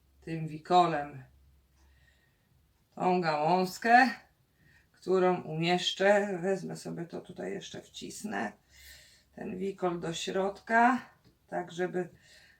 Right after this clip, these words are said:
naprawdę sporo tego było. Umieszczę to i poczekam, słuchajcie,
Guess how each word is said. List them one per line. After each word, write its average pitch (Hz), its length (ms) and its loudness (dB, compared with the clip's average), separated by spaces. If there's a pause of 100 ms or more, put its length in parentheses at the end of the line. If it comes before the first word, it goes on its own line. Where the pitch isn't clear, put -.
naprawdę 180 600 -2
sporo 180 440 -2
tego 160 320 -6
było. 202 560 2 (1400)
Umieszczę 185 680 -2
to 208 380 2 (1080)
i 330 120 0
poczekam, 214 640 2
słuchajcie, 190 920 4